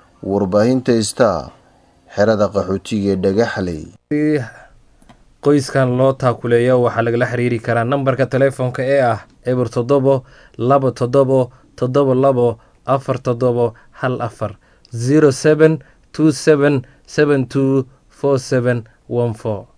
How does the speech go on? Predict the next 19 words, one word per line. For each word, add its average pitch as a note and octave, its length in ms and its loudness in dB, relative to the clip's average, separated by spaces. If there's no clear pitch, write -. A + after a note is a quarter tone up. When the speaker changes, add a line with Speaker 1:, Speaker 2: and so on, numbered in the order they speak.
Speaker 2:
Waxaa C3 300 0
kulan E3 340 2
uu D3 100 4
heerkiisa C#3 520 2
sarreeya C3 420 2
wada B2+ 160 2
yeeshay B2+ 420 0
mas-uuliyiinta C3 680 0
guddiga C3+ 440 2
anshax C3+ 340 0
ee B2+ 80 0
la B2+ 80 0
dagaalanka C3+ 540 0
musuqmaasuqa B2+ 720 -2
ee C#3 240 0
E B2+ 40 0
A A#2+ 40 -2
C A#2 160 -6
C A2+ 340 -4